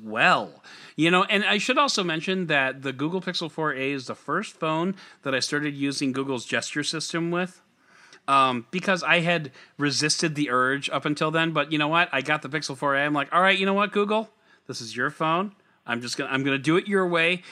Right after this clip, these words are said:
and we're gonna see how you like it, or we're gonna see how we like it." And it kind of works. I don't like the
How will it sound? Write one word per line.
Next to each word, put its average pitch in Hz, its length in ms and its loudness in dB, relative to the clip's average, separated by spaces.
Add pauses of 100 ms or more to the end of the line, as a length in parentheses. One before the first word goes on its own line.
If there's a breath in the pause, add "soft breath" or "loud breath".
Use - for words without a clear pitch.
(100)
and 131 120 -4
we're 123 60 -2
gonna 113 240 -6
see 127 220 -4
how 131 100 0
you 185 160 -2
like 143 280 0
it, 156 200 -4
or 127 160 -2
we're 120 140 -6
gonna 123 120 -10
see 131 140 -6
how 123 80 -2
we 165 120 -6
like 147 200 -4
it." 170 60 -8
And 190 220 -2 (120)
it 339 200 -8 (280)
kind 370 400 -4 (140)
of - 180 -12
works. 247 880 -2 (340 loud breath)
I 160 100 4
don't 160 360 0
like 151 300 0
the 127 420 -2